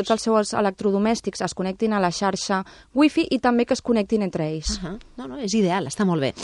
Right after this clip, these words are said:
Speaker 2: Era evident que avui un refrigerador com aquest no ens el podia portar la, la Raquel, però està molt bé perquè ens has apropat una altra forma, no?, el que seria.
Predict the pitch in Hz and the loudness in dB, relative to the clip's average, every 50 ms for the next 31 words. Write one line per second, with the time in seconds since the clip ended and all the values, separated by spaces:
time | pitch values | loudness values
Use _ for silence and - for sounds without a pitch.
0 | - - - 190 196 202 185 208 202 185 226 262 294 277 - 220 185 185 233 269 | -12 -2 0 2 2 4 4 4 4 6 6 4 4 4 2 2 4 4 4 4
1 | - - 190 185 180 180 175 165 170 165 - - 175 156 165 160 151 165 165 170 | 4 4 4 4 4 4 4 2 0 -2 0 0 0 2 4 4 4 4 2 2
2 | 170 170 170 247 277 302 269 240 220 226 214 202 202 180 - 180 175 170 160 175 | 2 2 4 4 4 4 4 4 6 6 6 6 6 4 4 4 2 2 2 2
3 | 165 156 180 180 185 165 165 160 - 170 180 175 180 170 - 196 208 240 277 - | 2 2 2 2 2 0 0 -2 0 0 0 0 0 0 2 2 2 2 0 -2
4 | - - - - - 175 175 160 151 - - - 185 190 185 180 160 156 165 165 | -8 -16 -16 -4 0 2 2 4 2 0 -2 0 0 2 2 2 2 2 2 0
5 | 185 175 156 156 151 160 160 160 160 - 170 151 143 139 156 165 160 156 - 147 | 0 -2 -2 -4 -4 -4 -6 -6 -4 -4 -2 -2 -2 -2 0 0 -2 -2 -4 -6
6 | 143 - 151 127 120 143 180 180 196 160 - - 156 - 170 147 139 123 131 214 | -8 -8 -8 -6 -4 -4 -4 -2 -4 -4 -4 -4 -6 -4 -4 -6 -4 -4 -4 -6